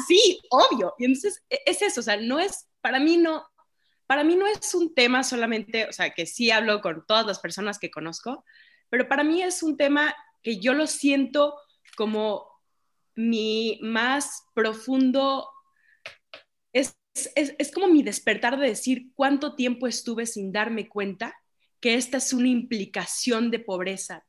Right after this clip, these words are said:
terrible, que tiene resultados terribles, y qué podemos hacer para empezarlo a hablar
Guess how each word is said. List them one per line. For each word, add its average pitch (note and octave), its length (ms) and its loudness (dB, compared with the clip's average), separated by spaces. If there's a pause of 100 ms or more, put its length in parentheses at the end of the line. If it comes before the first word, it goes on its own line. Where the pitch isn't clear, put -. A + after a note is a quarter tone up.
terrible, A3 720 -2 (280)
que G#3 120 0
tiene A#3+ 320 0
resultados F#3+ 960 -4 (280)
terribles, G#3 920 0 (280)
y - 180 -8
qué C4 120 2
podemos A#3 400 0
hacer G3+ 260 -6
para F#3+ 140 0
empezarlo F3+ 440 -8
a E3+ 40 -4
hablar D#3+ 260 -4